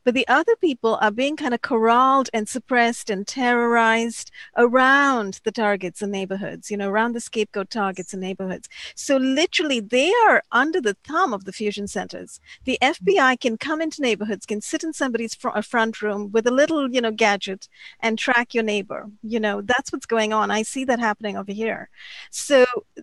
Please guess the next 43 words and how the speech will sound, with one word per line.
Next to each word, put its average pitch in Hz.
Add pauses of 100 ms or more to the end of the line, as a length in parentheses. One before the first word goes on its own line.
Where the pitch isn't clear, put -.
(140)
uh, 220
because 311
these 311
people 269
have 220
a 220
badge, 202
the 240
F 262
B 277
I 254
have 240
badges, 196
the 220
police 240
have 214
badges, - (140)
right? 220
They 233
are 262
badging 233
the 208
neighbors. 202 (320)
And 240
they're 254
also 294
getting 247
the 392
neighbors 208 (320)
to 262
engage 262
in 262
noise 247
harassment. 196 (240)
Now, 247
that 311
kind 480
of -
thing 311
will 330
not 285
happen 202 (260)
unless 277